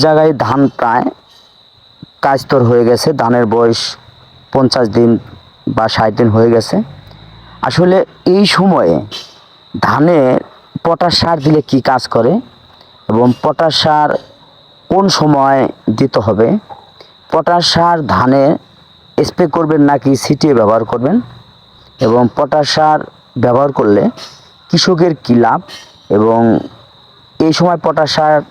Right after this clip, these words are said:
দিলে কি কাজ করে এবং পটাশ সার কি কোনো ছত্রাকনাশকের সাথে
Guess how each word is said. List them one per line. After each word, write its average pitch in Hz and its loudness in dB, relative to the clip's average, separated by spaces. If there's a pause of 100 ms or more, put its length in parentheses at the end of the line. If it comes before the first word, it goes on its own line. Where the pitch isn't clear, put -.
(180)
দিলে 139 2 (100)
কি 202 0 (160)
কাজ 143 -2 (120)
করে 110 2 (880)
এবং 131 2 (320)
পটাশ 143 0
সার 147 0 (220)
কি 147 2 (280)
কোনো 143 2 (120)
ছত্রাকনাশকের 135 -2
সাথে 135 -4